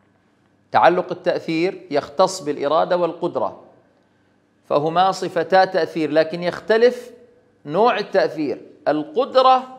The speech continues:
تؤثر بالإيجاد والإعدام، وكل الممكنات أمام القدرة سواء.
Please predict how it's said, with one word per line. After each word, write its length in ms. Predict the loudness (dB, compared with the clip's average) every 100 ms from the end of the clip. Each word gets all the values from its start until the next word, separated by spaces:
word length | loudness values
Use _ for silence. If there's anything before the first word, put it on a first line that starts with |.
| -10
تؤثر 640 | 0 2 2 0 2 2
بالإيجاد 840 | -2 -6 -4 -4 -2 4 4 4
والإعدام، 800 | 2 0 0 -6 -2 -4 -4 -12 -20 _ _ _ _ _ _ _ _ _ _ -2
وكل 580 | -2 2 2 2 2 2
الممكنات 800 | 2 -4 -6 -2 0 0 0 -2
أمام 480 | -2 0 0 0
القدرة 640 | -4 -6 -6 -2 -2 -2 -2
سواء. 440 | 0 4 2 0